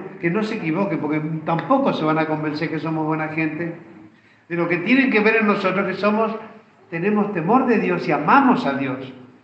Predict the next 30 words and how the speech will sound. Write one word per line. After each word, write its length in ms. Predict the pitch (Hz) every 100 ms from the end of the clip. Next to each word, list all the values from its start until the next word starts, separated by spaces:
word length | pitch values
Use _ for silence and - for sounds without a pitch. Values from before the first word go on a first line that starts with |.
| _
y 80 | 156
tenemos 400 | 170 185 208 214
la 100 | 202
humildad 340 | 170 170 190
de 80 | 208
reconocer 560 | 202 196 156 156 180 196
nuestros 300 | 190 196 170 165
errores, 360 | 190 185 190
y 20 |
si 180 | 175 175
nos 160 | 156 156
equivocamos, 600 | 151 151 147 175 190 190 - - -
pedir 420 | 170 156 196 233 214
perdón 440 | 170 156 185 180
y 60 | 165
humillarnos 600 | 147 147 180 190 180 160
delante 320 | 156 156 160
de 100 | 156
Dios, 320 | 160 156 156 - - - -
para 160 | 143
que 100 | 143
Dios 220 | 151 175
nos, 340 | 175 175 170 151
nos 220 | 156 151
arregle, 560 | 151 165 156 156 156 - - -
y 120 | 202
no 240 | 294 277
mostrarnos 720 | 202 170 - 214 214 214 185
como 280 | 190 180 165
merecedores 1300 | 160 165 165 165 175 175 226 202 180 170 160 - -